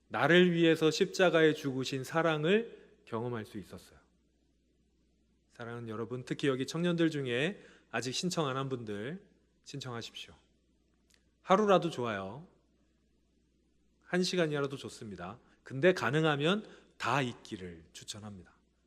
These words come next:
연차도 쓰시고 친구들이랑 약속 좀 미루셔도 되고, 정말 마음이 굳게 주님이 감동하시면 해외여행도 취소하셔도 돼요. 그만큼 가치가 있습니다.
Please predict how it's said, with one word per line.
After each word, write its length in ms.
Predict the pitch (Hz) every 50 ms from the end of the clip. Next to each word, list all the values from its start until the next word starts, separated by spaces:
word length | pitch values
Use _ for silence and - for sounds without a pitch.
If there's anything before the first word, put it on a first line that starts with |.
| _ _ _ _ _ _ _ _ _ _ _ _ _ _ _ _ _ _ _ _ _ _ _ -
연차도 340 | 107 113 120 - 143 123 120
쓰시고 680 | - - 165 147 - 180 147 127 117 131 127 104 - - _ _ _ _ _ _ _ _ _ _ _ _ _
친구들이랑 720 | - - - 220 226 233 226 196 214 202 196 196 190 180
약속 340 | 147 131 - - 165 156 -
좀 180 | - 165 143 123
미루셔도 460 | 120 127 156 170 151 151 143 143 143
되고, 420 | 117 107 95 87 101 101 104 98 - _ _ _ _ _ _ _ _ _ _ _ _ _ _ _ _ _ _ _ _ _ _ _ _
정말 440 | - - - 151 165 180 190 185 180
마음이 380 | 147 127 123 135 151 160 160 139
굳게 640 | - - 131 123 - 160 151 147 131 113 104 - - - - _
주님이 300 | - - 139 147 151 147
감동하시면 840 | - 113 117 127 139 147 151 151 143 - 135 127 143 170 170 123 - - - - _ _ _ _ _ _ _ -
해외여행도 520 | 180 185 180 156 135 135 131 131 123 123
취소하셔도 580 | - - 156 135 151 147 147 139 151 135 - 131
돼요. 260 | - - 78 76 - _ _ _ _ _ _ _ _ _ _ _ _ _ _ _ _ _ _
그만큼 460 | - - 127 139 139 139 139 160 156
가치가 400 | 147 113 104 - - - 123 123
있습니다. 400 | 104 90 - - 107 90 80 -